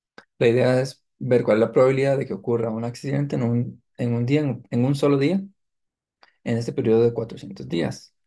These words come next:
Ok, entonces, eso lo podíamos ver con la binomial, que viene siendo básicamente que de cuatrocientos días.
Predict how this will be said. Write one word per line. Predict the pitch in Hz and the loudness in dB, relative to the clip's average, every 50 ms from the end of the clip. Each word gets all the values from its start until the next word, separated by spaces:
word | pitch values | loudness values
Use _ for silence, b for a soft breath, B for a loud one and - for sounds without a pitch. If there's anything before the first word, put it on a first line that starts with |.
| _ _ _ _ _ _ _ | _ _ _ _ _ _ _
Ok, | - - | -2 0
entonces, | 160 160 143 - 127 131 - - | 0 0 0 -2 -4 -4 -4 -2
eso | - 131 117 - 139 | -2 -2 0 2 2
lo | 135 117 - | 2 2 2
podíamos | - 117 110 113 120 127 131 127 127 | 2 2 4 4 2 2 0 0 0
ver | 123 123 127 139 139 | 0 0 0 0 -2
con | - - 123 117 113 | -4 -2 0 0 0
la | 110 107 | 0 0
binomial, | 107 107 101 107 127 143 151 151 170 190 196 196 - _ _ _ _ _ _ _ _ _ - | -2 -2 -2 -2 -2 -2 -2 0 -2 -2 -4 -6 -12 _ _ _ _ _ _ _ _ _ -8
que | - 127 | -6 -4
viene | 117 107 107 110 117 117 117 120 | -2 -2 -2 -2 -2 -2 -4 -4
siendo | 120 - 120 113 113 110 113 113 107 | -4 -4 -2 -2 0 0 0 -2 -2
básicamente | 101 104 - - 95 110 107 107 110 - - - | -4 -6 -8 -6 -6 -4 -2 -4 -4 -4 -8 -8
que | - 120 120 | -6 -6 -4
de | 110 107 110 - | -4 -6 -6 -8
cuatrocientos | - - 101 98 - - 117 117 104 101 - 113 | -8 -8 -8 -6 -6 -6 -4 -4 -4 -4 -4 -2
días. | 113 123 135 123 107 95 - - _ | 0 0 0 0 0 -2 -6 -12 _